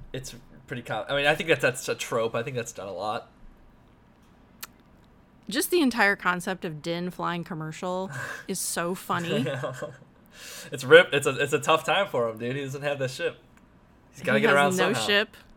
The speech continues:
Speaker 1: He's taking,
Speaker 2: He has no kid.
Speaker 1: he's taking the bus.
Speaker 2: He's taking the bus. He's sitting there
Speaker 1: <laughs>
Speaker 2: looking at that little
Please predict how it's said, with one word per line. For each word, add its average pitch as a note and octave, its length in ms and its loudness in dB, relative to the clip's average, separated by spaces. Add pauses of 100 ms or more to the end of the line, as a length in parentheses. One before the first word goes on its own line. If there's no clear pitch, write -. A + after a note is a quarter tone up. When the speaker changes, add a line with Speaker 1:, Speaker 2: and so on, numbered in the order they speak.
(240)
Speaker 1:
He's C3 80 -12
taking, F3 200 0
Speaker 2:
He A3 60 0
has G3 220 0
no F#3 220 0
kid. G3 460 0 (680)
Speaker 1:
he's - 100 -8
taking D3 200 0
the C3 40 0
bus. C3+ 420 2 (1200)
Speaker 2:
He's G3+ 180 -10
taking A3 240 0
the A#3+ 80 0
bus. G3 220 2
He's G#3 140 -2
sitting F#3+ 220 -4
there G3+ 160 0
Speaker 1:
<laughs> - 0 -
Speaker 2:
looking G3+ 280 -2
at G3+ 100 -4
that F#3 180 0
little G#3 480 0